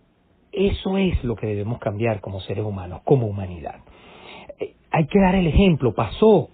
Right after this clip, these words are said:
con el presidente de Argentina, pasó con el primer ministro de Inglaterra. Mandaron a la gente a que se cuidara y ellos estaban en una fiesta. Eh, el asunto es, como dice un gran filósofo, el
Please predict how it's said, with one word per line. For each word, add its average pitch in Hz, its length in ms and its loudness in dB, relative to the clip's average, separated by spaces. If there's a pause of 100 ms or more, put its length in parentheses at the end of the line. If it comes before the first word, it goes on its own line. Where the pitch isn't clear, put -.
(120)
con 113 220 0
el 107 100 -4
presidente 104 480 -2
de 127 60 2
Argentina, 104 480 -6
pasó 156 420 0
con 120 160 -6
el 104 80 -4
primer 107 280 -6
ministro 113 480 -6 (280)
de 117 420 2
Inglaterra. 113 540 -2
Mandaron 131 420 0
a 135 60 0
la 107 120 -2
gente 120 460 -4 (300)
a 110 420 0
que 107 220 -4
se 110 200 -2
cuidara 175 460 2
y 117 120 -4
ellos 104 240 -4
estaban 87 320 -10
en 80 60 -14
una 78 180 -16
fiesta. - 440 -18 (680)
Eh, 131 240 -8
el 139 140 0
asunto 170 600 2
es, 139 220 0
como 131 240 0
dice 123 180 -2
un 147 100 -2
gran 131 240 -2
filósofo, 117 720 -4 (1200)
el 127 420 2